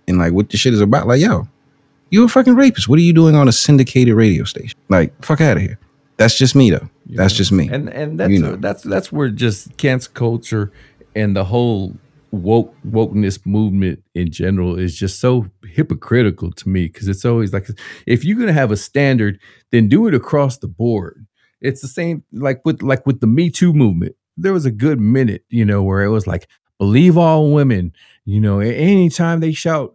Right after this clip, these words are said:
Speaker 2: rape, you know, "Anytime," which, which, uh, if somebody is going to make an accusation, they're gonna make an allega-,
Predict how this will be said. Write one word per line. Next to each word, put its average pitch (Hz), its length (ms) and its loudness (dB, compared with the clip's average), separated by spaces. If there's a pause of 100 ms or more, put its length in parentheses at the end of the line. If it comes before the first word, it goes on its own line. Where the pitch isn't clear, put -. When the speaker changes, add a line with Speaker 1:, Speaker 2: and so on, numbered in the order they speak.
(100)
Speaker 2:
rape, 143 480 -6 (180)
you 139 140 -4
know, 127 140 -2
"Anytime," 147 400 -6
which, 147 280 -8 (460)
which, - 280 -6 (100)
uh, - 80 -6 (520)
if 160 160 -6
somebody 202 560 -2
is 120 160 -4
going 139 240 -2
to 135 100 -4
make 127 220 -2
an 104 80 -6
accusation, 110 640 -4
they're 101 80 -2
gonna 104 100 -2
make 104 140 0
an 107 80 0
allega-, 101 480 -2